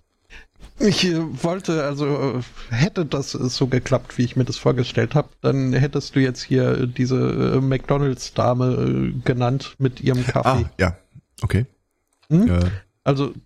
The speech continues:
Speaker 1: zumindest für mich, äh, saß die bislang so auf, äh, dem Thron der merkwürdigen, äh, Schadensanspruchsklagen. Ähm,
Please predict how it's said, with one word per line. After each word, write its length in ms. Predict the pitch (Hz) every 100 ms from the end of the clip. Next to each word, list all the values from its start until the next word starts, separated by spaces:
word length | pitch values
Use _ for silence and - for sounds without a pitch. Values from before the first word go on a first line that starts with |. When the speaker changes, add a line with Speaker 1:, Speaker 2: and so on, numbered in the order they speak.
| -
Speaker 1:
zumindest 500 | - 160 202 175 -
für 120 | 156
mich, 260 | 151 196
äh, 720 | 147 135 131 131 131 104 110
saß 400 | 123 - 127 147
die 140 | - 147
bislang 480 | 143 135 - 127 131
so 360 | - 131 127
auf, 260 | 123 127 -
äh, 180 | 131 127
dem 300 | 127 135 127
Thron 420 | - 147 160 156
der 460 | 123 127 123 123 123
merkwürdigen, 1300 | 123 127 123 120 - 123 123 123 120 120 120 123 123
äh, 20 | 123
Schadensanspruchsklagen. 2000 | - 131 120 123 - - - 143 - - 127 - - - 135 - 139 127 139 202 - - _ _ _ _ _ _ _ _ _ _ -
Ähm, 400 | 147 160 180